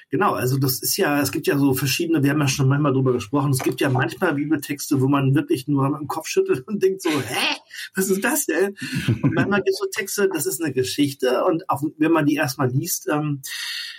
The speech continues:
man merkt gar nicht so ganz auf den ersten Blick, was die Message ist. Man muss sich in so eine Geschichte ein bisschen reindenken, reinfühlen und merkt dann,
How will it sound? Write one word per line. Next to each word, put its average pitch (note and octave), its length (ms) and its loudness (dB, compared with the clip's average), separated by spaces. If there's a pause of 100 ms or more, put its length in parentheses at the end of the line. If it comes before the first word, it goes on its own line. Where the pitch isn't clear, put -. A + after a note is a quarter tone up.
(120)
man D#3 140 0
merkt F3+ 200 -2
gar D3 160 -4
nicht C#3 160 -4
so G2 240 -8
ganz A3+ 380 -2
auf G#2 160 -6
den B2 80 -10
ersten G#2+ 320 -6
Blick, - 340 -4 (140)
was C3+ 180 0
die C#3+ 140 -2
Message B2 480 0
ist. A2 140 -6
Man C3+ 100 2
muss F3+ 160 2
sich - 240 -6
in F#3+ 140 4
so A#3 80 -2
eine G#3+ 140 -2
Geschichte F3+ 600 0
ein - 80 -6
bisschen C#3+ 220 -2
reindenken, G3 720 0
reinfühlen F#3+ 760 2
und D3 100 4
merkt D#3 280 0
dann, F3+ 260 0